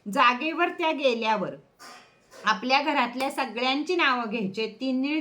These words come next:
त्या रुमालामध्ये ती बाटली ठेवायची, झाकणासकट ठेवायचे, त्याचं तोंड बांधायचंय, हातामध्ये ठेवायचे आणि सांगायचंय की "माझ्या घरातल्या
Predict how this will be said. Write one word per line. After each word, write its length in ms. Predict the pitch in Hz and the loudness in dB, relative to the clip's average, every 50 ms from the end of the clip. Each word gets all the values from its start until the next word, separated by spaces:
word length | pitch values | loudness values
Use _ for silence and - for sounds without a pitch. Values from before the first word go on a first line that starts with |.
| - | -2
त्या 100 | - 311 | -2 -2
रुमालामध्ये 680 | 302 311 277 254 247 240 254 254 254 262 262 240 269 269 | -2 -2 0 0 0 0 2 2 0 0 0 0 0 0
ती 140 | 262 277 262 | -2 -2 -2
बाटली 420 | 226 247 220 196 - 208 214 247 | 2 2 2 2 0 -4 -6 -6
ठेवायची, 480 | 240 262 254 208 202 196 190 208 226 226 | -2 -2 -2 -2 -2 -4 -2 -4 -4 -2
झाकणासकट 760 | 240 269 226 202 - 208 208 220 247 240 277 247 247 285 294 | 0 0 0 0 -2 -4 -4 -4 -4 -4 -4 -6 -4 -4 -4
ठेवायचे, 680 | 285 - 277 247 220 202 190 185 185 - 208 208 - - - - - _ - | -4 -2 -4 -2 -2 0 -2 -2 -2 -4 -6 -8 -8 -10 -16 -20 -18 _ -6
त्याचं 240 | 233 247 240 277 269 | -4 -2 0 0 -2
तोंड 460 | 254 - - 294 294 302 320 320 311 | -2 0 2 4 4 4 4 4 2
बांधायचंय, 720 | 302 277 247 233 220 214 202 190 190 190 196 220 226 226 - - - - | 2 4 4 2 0 0 0 0 0 -2 -2 -4 -6 -6 -8 -12 -20 -20
हातामध्ये 760 | - - 262 294 - - 311 311 339 339 339 349 285 330 330 | -10 -4 -2 -2 0 2 2 2 4 4 2 2 2 0 -2
ठेवायचे 800 | 330 - 269 302 226 214 208 202 196 196 190 233 247 233 240 - - | -2 -2 -4 -4 -4 -2 0 0 0 -2 -2 -2 -4 -4 -2 0 2
आणि 260 | 233 262 285 330 339 | 4 4 4 2 0
सांगायचंय 640 | 339 339 302 269 233 220 208 196 196 190 214 202 | -2 -2 -4 -4 -4 -4 -4 -4 -4 -4 -4 -4
की 200 | 208 202 277 330 | -6 -4 -4 -4
"माझ्या 600 | 311 302 285 254 220 208 196 190 196 240 269 294 311 | -2 0 0 2 2 0 0 -2 -2 0 0 0 0
घरातल्या 720 | 302 320 311 339 285 247 220 196 - 185 190 185 180 196 | 2 0 0 2 2 0 0 -2 -4 -6 -4 -4 -2 -4